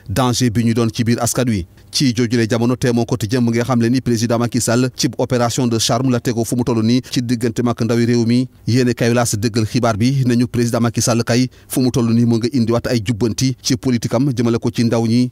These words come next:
Le Soleil ñëwaat ci dogal bu tukkee ci Conseil des ministres ci ay jubbanti yu nara indi ci Medina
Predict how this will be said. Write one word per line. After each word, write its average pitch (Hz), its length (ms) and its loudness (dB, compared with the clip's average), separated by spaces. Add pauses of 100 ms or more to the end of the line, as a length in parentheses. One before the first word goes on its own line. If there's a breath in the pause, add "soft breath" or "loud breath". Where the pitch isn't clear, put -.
(120)
Le 117 120 2
Soleil 120 300 0
ñëwaat 120 340 0
ci 131 120 -4
dogal 120 280 0
bu 110 120 -2
tukkee 127 280 -4
ci 120 140 -6
Conseil 123 320 -2
des 117 120 0
ministres 127 420 0 (100)
ci - 160 -4
ay 123 160 0
jubbanti 117 400 -2
yu 120 180 2
nara 117 180 0
indi 123 260 0
ci 123 160 -2
Medina 117 420 0